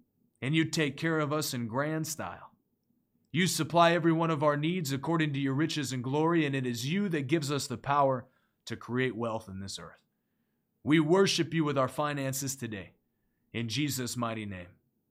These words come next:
I call in a harvest. Angels, cause the word to work on their behalf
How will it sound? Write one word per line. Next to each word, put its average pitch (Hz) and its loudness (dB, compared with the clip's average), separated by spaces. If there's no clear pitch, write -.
I 139 4
call 208 8
in 202 2
a 160 8
harvest. 190 4
Angels, 233 4
cause 202 10
the 185 4
word 180 4
to 156 2
work 170 4
on 160 4
their 156 2
behalf 120 -4